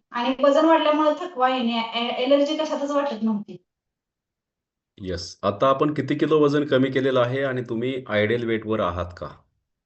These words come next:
Speaker 1: हो, सर. मी आयडियल वेटवर आहे. मी बारा के जी फेट लॉस केलेला आहे.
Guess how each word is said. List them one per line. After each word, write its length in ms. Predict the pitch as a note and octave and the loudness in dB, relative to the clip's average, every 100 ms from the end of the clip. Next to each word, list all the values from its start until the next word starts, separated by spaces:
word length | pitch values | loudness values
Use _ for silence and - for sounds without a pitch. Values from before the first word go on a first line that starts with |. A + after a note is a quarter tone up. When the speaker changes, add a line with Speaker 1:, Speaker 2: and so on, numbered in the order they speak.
| _ _ A3+ | _ _ 0
Speaker 1:
हो, 260 | C#4 A#3 G#3+ | 4 4 2
सर. 320 | G#3 G3+ G#3 | -4 -6 -4
मी 60 | |
आयडियल 360 | A#3+ A#3+ A#3+ C4+ | -2 0 0 2
वेटवर 300 | C#4 - C4+ | 0 0 0
आहे. 300 | - A#3+ D4 - _ _ _ - | 0 -2 -6 -10 _ _ _ -14
मी 80 | A3+ | -6
बारा 400 | B3+ C4 B3 B3+ | 0 2 4 2
के 240 | B3+ C#4 | 0 -6
जी 320 | A#3 C#4 C#4 D4 | -6 -4 -4 -2
फेट 140 | C#4 B3+ | -4 -4
लॉस 220 | A3+ - | -6 -4
केलेला 340 | B3+ A#3 A#3 | -4 -2 -4
आहे. 240 | A3 A#3 | -6 -8